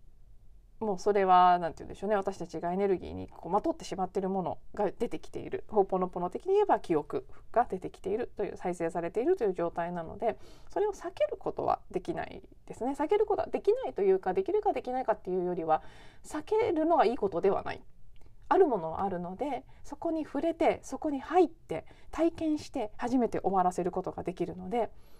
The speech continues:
そう、そういうこう砂嵐みたいな瞬間が来るときは、あっていい。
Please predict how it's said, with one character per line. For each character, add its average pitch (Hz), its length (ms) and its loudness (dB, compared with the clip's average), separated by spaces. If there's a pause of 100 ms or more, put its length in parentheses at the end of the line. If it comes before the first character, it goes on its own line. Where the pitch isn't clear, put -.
(1040)
そ 208 340 -2
う、 - 240 -18
そ 302 160 2
う 285 60 2
い 285 60 2
う 277 100 -2
こ 233 160 6
う 226 40 4
砂 269 300 8
嵐 214 280 4
み 175 100 -6
た 170 120 -2
い 175 60 -4
な 180 80 -2
瞬 190 180 2
間 202 140 0
が 202 120 0
来 277 120 0
る 185 100 -2
と 160 100 -6
き - 240 -16 (100)
は、 202 260 2 (1900)
あ 285 60 6
っ - 100 -4
て - 80 -10
い - 120 -8
い。 - 100 -4